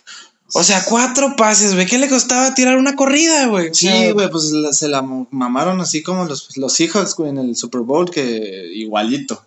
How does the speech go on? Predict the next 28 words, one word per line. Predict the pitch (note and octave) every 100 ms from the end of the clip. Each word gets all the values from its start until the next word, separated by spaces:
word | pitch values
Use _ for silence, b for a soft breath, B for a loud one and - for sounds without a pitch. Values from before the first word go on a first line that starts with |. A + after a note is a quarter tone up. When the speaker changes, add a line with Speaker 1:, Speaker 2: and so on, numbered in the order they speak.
| -
Speaker 1:
Uy, | - A3+ G#3
pinche | D#3 - F3+ -
jugada | - D3+ C#3 D3+
inmaculada, | E3 C#3 - C3+ C3+ C#3+ C3+
cómo | C#3+ C#3+
nos | C3+
cayó | - B2+ B2+
en |
los | C3+ C3+
huevos | C#3 C#3+
a | E3+
todos, | G3 A3+ B3 B3
pero | E3 C#3 -
pues | B2
bueno, | A#2 A2+ A2 A2+
carnal. | - - - _ C3
Speaker 2:
Pues | B2+ A#2
sí. | C3+ C#3 - _
O | C#3 C#3
bueno, | F#3 A3 F3+ F3
hubo | F#3+ F#3+
algunos | F3+ F3+ F3+ F3+ - - -
ahí | C3 C#3 D3+ D3+ D3+
que | D3+
sí | D3 C#3+ D3
les | D3
gustó. | C3+ B2 C3
<laughs> | C3+